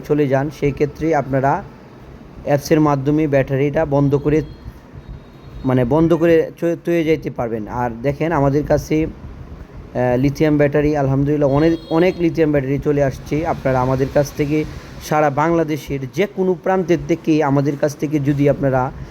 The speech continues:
লিথিয়াম ব্যাটারি নেন, তাহলে আমাদের কাছে only তিন হাজার টাকা বিকাশ করবেন। আর বাদবাকি টাকা আমরা, আপনারা কুরিয়ারে আপনাদের জেলায় পৌঁছানোর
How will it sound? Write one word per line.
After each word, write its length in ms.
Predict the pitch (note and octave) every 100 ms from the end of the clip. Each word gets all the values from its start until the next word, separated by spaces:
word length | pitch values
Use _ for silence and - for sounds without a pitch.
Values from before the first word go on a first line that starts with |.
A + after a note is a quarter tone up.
| - -
লিথিয়াম 380 | D3+ E3 E3+
ব্যাটারি 340 | E3 D#3+ D#3+ E3
নেন, 320 | D3+ D3+ G#3+ - - - - -
তাহলে 340 | C3+ D3+ F3+
আমাদের 360 | D3 C#3+ C#3+ C#3+
কাছে 280 | D#3 -
only 360 | D#3 C3+ D#3+ E3+ F3
তিন 140 | F#3
হাজার 280 | D3+ D3 D3+ D3
টাকা 200 | D#3+ D#3
বিকাশ 300 | D#3 - D3 -
করবেন। 340 | D#3+ D#3 F3 - - - -
আর 160 | B2+ C3+
বাদবাকি 440 | C#3+ D#3 D3+ D3+
টাকা 300 | D3 D#3 C#3+
আমরা, 540 | C#3+ D3 C3+ C#3 C#3 C#3 - - - - - -
আপনারা 500 | C#3+ C3+ C#3+ C#3 C3+ - - - -
কুরিয়ারে 540 | E3 F3 E3+ E3 D#3+ - - - -
আপনাদের 440 | C#3+ D#3 D#3+ C#3+
জেলায় 320 | D3+ E3 D3+ D3
পৌঁছানোর 580 | E3+ F3 - E3+ F3 E3